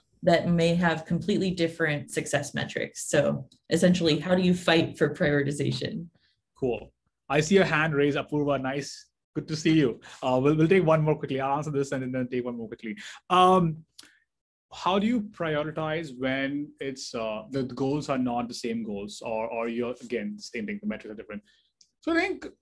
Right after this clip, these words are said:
Speaker 2: first of all, you have to sell your dream, uh, that yes, what you're doing is important. Yes, what you're doing is absolutely aligned with the leadership and they are bought into it. Once that happens, uh,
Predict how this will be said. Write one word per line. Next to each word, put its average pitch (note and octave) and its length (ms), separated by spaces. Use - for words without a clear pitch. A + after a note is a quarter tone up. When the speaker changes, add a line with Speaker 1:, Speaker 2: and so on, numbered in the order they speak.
Speaker 2:
first B3+ 340
of A3 160
all, C#3+ 300
you D#3+ 100
have G#3 300
to A#3+ 80
sell E3+ 280
your D3+ 200
dream, A2+ 380
uh, G2+ 300
that B2 160
yes, C#3 560
what C#3+ 260
you're C3 120
doing B2+ 300
is A#2 100
important. - 540
Yes, D#3+ 440
what D3 180
you're B2 100
doing B2+ 400
is B2+ 220
absolutely C#3+ 960
aligned C3 640
with C3 160
the C3 80
leadership C3 580
and A#2 260
they A2+ 140
are A2 140
bought A2 240
into G#2 240
it. - 180
Once G#3 460
that F#3 260
happens, - 880
uh, A2 380